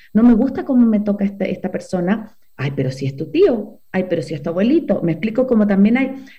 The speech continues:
eh, eh, que quizás cada vez menos, pero sí sigue existiendo, también protección al abusador, como de esta sensación de que, eh, mi palabra no es válida, ¿no? Como que,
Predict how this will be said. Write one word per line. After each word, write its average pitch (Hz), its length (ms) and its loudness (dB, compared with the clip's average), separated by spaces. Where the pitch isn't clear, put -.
eh, 190 180 -4
eh, - 260 -6
que 196 160 0
quizás 202 280 -4
cada 196 180 2
vez 190 80 4
menos, 233 240 4
pero 190 140 0
sí - 180 -4
sigue 277 280 -4
existiendo, 185 760 -2
también 240 300 4
protección 277 640 -4
al 170 180 -2
abusador, 139 600 -2
como 165 220 -2
de 214 80 2
esta 240 180 -4
sensación 240 560 0
de 233 140 0
que, 240 320 -2
eh, 185 200 -2
mi 214 120 4
palabra 226 600 -2
no 240 140 2
es 214 140 -4
válida, 233 640 -4
¿no? 214 300 -2
Como 202 260 2
que, 185 380 -6